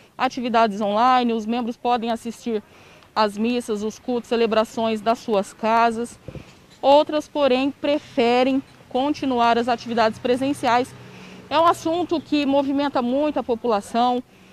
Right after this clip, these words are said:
principalmente os religi-, religiosos, as entidades,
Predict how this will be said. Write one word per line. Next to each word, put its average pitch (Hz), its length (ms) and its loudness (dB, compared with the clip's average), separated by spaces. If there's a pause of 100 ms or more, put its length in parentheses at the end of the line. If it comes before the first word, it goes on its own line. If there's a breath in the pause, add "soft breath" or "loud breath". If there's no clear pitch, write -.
(220 loud breath)
principalmente 254 640 -2
os 214 160 -4
religi-, 214 520 -4
religiosos, 220 840 0
as 208 160 -2
entidades, 220 640 -2